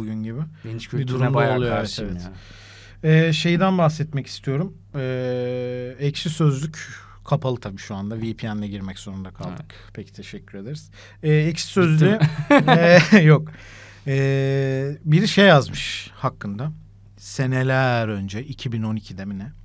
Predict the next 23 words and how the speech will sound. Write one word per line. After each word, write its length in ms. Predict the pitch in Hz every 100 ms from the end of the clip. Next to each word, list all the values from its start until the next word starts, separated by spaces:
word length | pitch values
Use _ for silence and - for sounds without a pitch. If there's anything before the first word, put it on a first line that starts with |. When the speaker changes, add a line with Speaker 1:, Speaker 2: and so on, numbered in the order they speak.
| -
Speaker 2:
Çok 180 | - 120
az 160 | 104 -
şey 240 | - 92
var 200 | 90 90
bu 80 | 92
arada 200 | 90 92
bende. 220 | 90 90
Speaker 1:
"Kişiliğinden 720 | 98 190 - 185 190 196 226
ödün 340 | 202 165 208 190
vermezse 580 | 180 202 220 - 202 196
iyi 220 | 185 190
yerlere 360 | 165 151 165
gelir 380 | 180 139 151 156
diye 200 | 123 120
düşünüyorum." 540 | 113 - 113 107 101 101
demiş. 500 | 147 165 - - - - -
Ee, 240 | 139 127 127
verdin 300 | 143 151 196
mi 120 | 139
ödün 300 | 113 101 107 -
kişiliğinden? 580 | - 101 - 104 190 92 107 - - - - -
Speaker 2:
Hiç 320 | 95 - -
vermedim. 480 | 85 82 82 82